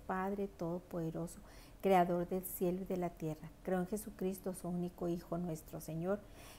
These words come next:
que fue concebido por obra y gracia del Espíritu Santo. Nació de Santa María Virgen,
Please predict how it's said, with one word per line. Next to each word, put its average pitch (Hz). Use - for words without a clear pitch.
que 220
fue 220
concebido 233
por 196
obra 185
y 185
gracia 190
del 175
Espíritu 170
Santo. 185
Nació 196
de 202
Santa 180
María 165
Virgen, 185